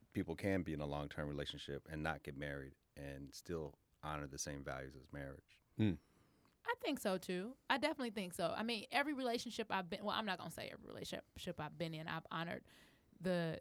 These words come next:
Speaker 3: the values of marriage, but I'm a very loyal and committed person. I don't cheat. I don't do certain things that most marriages, I think, the values are based on. You know what I mean? It's like,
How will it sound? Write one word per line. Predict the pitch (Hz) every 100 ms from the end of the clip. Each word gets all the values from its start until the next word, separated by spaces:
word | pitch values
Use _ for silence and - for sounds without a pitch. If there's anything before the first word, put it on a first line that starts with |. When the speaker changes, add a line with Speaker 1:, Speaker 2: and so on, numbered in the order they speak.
| -
Speaker 3:
the | 170 180
values | 170 170
of | 151
marriage, | 170 170 156
but | 180
I'm | - 208
a |
very | 180 185 180
loyal | 170 175 175 170
and | 160
committed | 165 165 -
person. | 185 160 165
I |
don't | 160 -
cheat. | - - 156 - - - -
I |
don't | 190 170 143
do | 190 190
certain | 170 - 165 160 160
things | 180 170 165 165 165
that | 165 156 - 139 165
most | 180 180 180 185 175 170 - - _ _ _ _ -
marriages, | 175 180 190 202 196 156 165 165 - - - _ _ _ _ _ _ _ _ _ -
I | 185
think, | - 185 175 - 175
the | 185
values | 180 170 175 170
are | 160
based | 185 185 -
on. | - - 92
You | 214
know | 226
what |
I | 214
mean? | 208 202
It's | 170 180
like, | 180 160 -